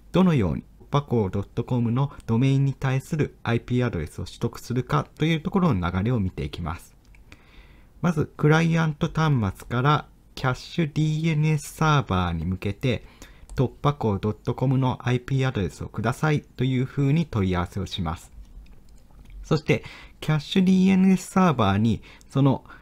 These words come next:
突破口ドットコムのアイピーアドレスがすでにあれば、こちらに返すような感じなんですけど、初めて問い合わせる場合は、こちらの、まず、ルートディーエヌエスサーバーに問い合わせます。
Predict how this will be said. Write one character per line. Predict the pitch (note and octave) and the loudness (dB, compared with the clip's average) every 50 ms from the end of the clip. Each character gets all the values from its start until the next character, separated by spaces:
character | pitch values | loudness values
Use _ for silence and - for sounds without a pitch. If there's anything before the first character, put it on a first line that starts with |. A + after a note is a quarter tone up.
| - - - - - - - - | -20 -20 -20 -20 -20 -20 -6 0
突 | - C#3 - - | 0 0 0 2
破 | - D3+ D3 | 0 0 0
口 | - B2+ A#2 G2 | 2 2 2 2
ド | - G2+ | 2 0
ッ | G2+ | -4
ト | - - - A2+ | -4 -4 -6 -4
コ | - B2 B2+ | -2 0 2
ム | B2+ A#2+ | 2 4
の | B2 C3 A#2 - - | 2 2 0 -2 -4
ア | - C#3 C#3 | -2 -2 -2
イ | |
ピ | C#3+ - - D3+ | -2 0 0 0
ー | D#3 | 2
ア | D3 | 2
ド | C3 A2+ | 2 0
レ | F#2+ | 0
ス | - - | -2 -4
が | - - | -12 -14
す | - - F3 | -8 -6 -2
で | E3+ F#3+ E3+ | 0 2 2
に | D3+ C#3+ - | 2 0 0
あ | E3 E3 | 0 2
れ | D#3 D3 | 2 4
ば、 | C#3+ E3+ E3 B2+ - - - - - | 4 4 4 2 2 -2 -12 -8 -4
こ | - A2 | -4 -2
ち | - - | -2 0
ら | G#2 G#2 | 0 0
に | G2 G2 | 0 0
返 | - - A#2+ A#2+ A#2 | 0 2 2 2 2
す | - - G#2+ | 0 0 0
よ | F#2+ | 0
う | F2 | 0
な | E2+ - | 0 -4
感 | - - G2 F#2+ | -4 -4 -4 -4
じ | - - G#2 | -2 0 0
な | G2+ F#2 | 0 0
ん | F2+ F2 | 0 -2
で | E2+ | -4
す | - - | -8 -8
け | - F#2+ | -10 -6
ど、 | - G2+ F#2 - - - | -6 -6 -6 -8 -12 -16
初 | - - D#3 D#3 G3+ | -8 -6 0 4 4
め | G3 - - | 4 4 2
て | E2+ - - - - | 0 -8 -10 -8 0
問 | - A2 A2+ A2+ | 2 2 4 4
い | A2+ | 2
合 | A2 | 0
わ | A2 | 0
せ | - - C3 | -2 -2 0
る | G#2+ G2 | 0 0
場 | - - G2+ G2+ G2 F#2+ | -2 0 -2 0 0 0
合 | G2 G2+ A#2 | 0 0 0
は、 | B2 C3+ C3+ C3+ - - - - - - | 0 0 -2 -2 -6 -14 -20 -20 -20 -6
こ | - B2+ | -4 -4
ち | - - B2+ | -2 0 0
ら | A#2+ | 2
の、 | B2 A#2 - - - - - - - - | 2 0 0 -4 -14 -20 -20 -20 -10 -4
ま | B2+ C3 - | -2 -2 -2
ず、 | - G#2+ F#2 - - G#2 | -2 -4 -6 -6 -8 -4
ル | G2 A2+ C3 D#3+ E3 | 0 2 4 4 2
ー | D#3 | 0
ト | - - E3+ D#3 | -2 -2 -2 0
デ | - D#3 | 0 0
ィ | D#3+ D#3+ D#3 D#3 | 0 0 0 0
ー | D#3+ D#3 | 2 2
エ | |
ヌ | D3+ D3+ | 2 2
エ | D#3 D3+ | 2 0
ス | C#3+ - - | -2 -2 -6
サ | - - D3 C#3+ C3 | -4 0 2 2 2
ー | A2 - | 0 0
バ | A2 A2+ | -2 0
ー | A#2+ | 2
に | C#3+ D#3+ D3 | 2 0 0
問 | - - A#2+ G2 F#2 | 0 0 0 2 2
い | F2 | 0
合 | E2 D#2 | 0 -2
わ | - | -4
せ | - - D2+ | -6 -8 -8
ま | C2+ D#2+ | -8 -8
す。 | - - - - - | -10 -12 -18 -20 -20